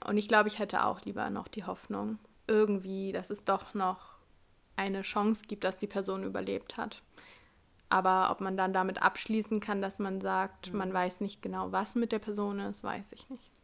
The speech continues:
Speaker 2: Die Frage ist ja auch, was ist die Alternative? Also du hast vielleicht die Hoffnung, dass sie noch lebt, aber unter welchen Umständen ist ja auch nochmal die Frage.
Speaker 1: Ja, genau, man weiß halt überhaupt nicht, was los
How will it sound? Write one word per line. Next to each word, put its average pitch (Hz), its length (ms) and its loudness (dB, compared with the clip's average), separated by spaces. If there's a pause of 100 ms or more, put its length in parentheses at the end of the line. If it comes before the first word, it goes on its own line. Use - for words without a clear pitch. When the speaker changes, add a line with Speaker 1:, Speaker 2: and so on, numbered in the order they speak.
(280)
Speaker 2:
Die - 60 -16
Frage 185 400 -2
ist 196 180 -4
ja 175 120 2
auch, 180 180 -2
was - 280 -6
ist - 280 -12
die 180 100 -6
Alternative? 170 880 -6
Also 175 240 -6
du 196 160 -6
hast 196 140 -6
vielleicht 175 280 -6
die 190 40 -10
Hoffnung, 180 320 -8
dass 170 160 -6
sie 175 80 -6
noch 156 180 -8
lebt, 196 240 -8
aber 170 160 -6
unter 165 240 -10
welchen 160 260 -10
Umständen - 640 -6
ist 185 140 -14
ja - 80 -12
auch 175 80 -6
nochmal 175 300 -12
die - 80 -20
Frage. 185 420 -16
Speaker 1:
Ja, 202 320 -2
genau, 196 260 -4
man 196 160 -4
weiß 190 220 -2
halt 190 100 -4
überhaupt 185 540 -2
nicht, 190 160 -6
was 208 220 -8
los 202 200 -4